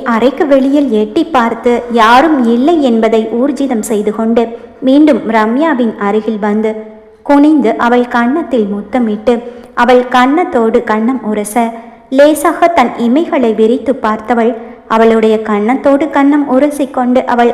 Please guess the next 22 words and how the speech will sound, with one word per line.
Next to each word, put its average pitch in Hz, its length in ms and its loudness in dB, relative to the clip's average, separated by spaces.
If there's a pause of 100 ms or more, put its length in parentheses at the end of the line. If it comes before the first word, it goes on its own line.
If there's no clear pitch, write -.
(140)
அருகில் 269 360 -2 (240)
குனிந்து 359 440 4
நிற்பவனை 285 640 0
பார்த்ததும் 240 580 0 (100)
திகைத்து 294 500 -2
போய், 277 300 0 (220)
"அம்மா!" 330 320 4 (400)
என்று 262 320 2
அவள் 220 360 -2
கத்த 220 260 -2 (200)
அவள் 233 200 -2
வாயை 240 400 0
பொத்தினான் 220 600 -4
பரணி. 208 340 -4 (500)
"ஏய் 214 280 4 (180)
பக்கி, 214 340 -4 (300)
எதுக்குடி 233 480 2
இப்படி 208 200 -6 (100)
கத்துற? 208 280 -4 (240)
நான் 220 280 0
தான். 226 180 -2 (260)
சரியா 220 360 0